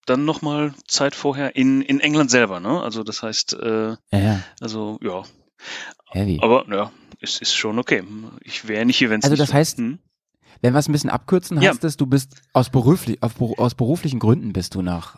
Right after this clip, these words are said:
Speaker 2: England, nach, nach, nach, äh,
Speaker 1: Ja, über die
Speaker 2: Great Britain
Speaker 1: <laughs>
Speaker 2: gezogen.
Speaker 1: Genau.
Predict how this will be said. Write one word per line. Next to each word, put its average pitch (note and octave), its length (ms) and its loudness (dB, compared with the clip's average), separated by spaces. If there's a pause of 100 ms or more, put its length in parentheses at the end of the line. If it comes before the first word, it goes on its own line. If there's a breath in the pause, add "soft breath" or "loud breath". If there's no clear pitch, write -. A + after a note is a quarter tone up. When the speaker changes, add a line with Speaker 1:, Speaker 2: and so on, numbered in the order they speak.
(140)
Speaker 2:
England, G#2+ 280 0 (180)
nach, G#2 200 -4
nach, - 0 -
nach, G#2 340 -6
äh, F2+ 300 -4 (420 loud breath)
Speaker 1:
Ja, D#3 220 0
über B2+ 220 -2
die B2 80 -2
Speaker 2:
Great B2 140 0
Britain D3+ 300 0
Speaker 1:
<laughs> - 180 2
Speaker 2:
gezogen. - 800 0
Speaker 1:
Genau. D3 340 0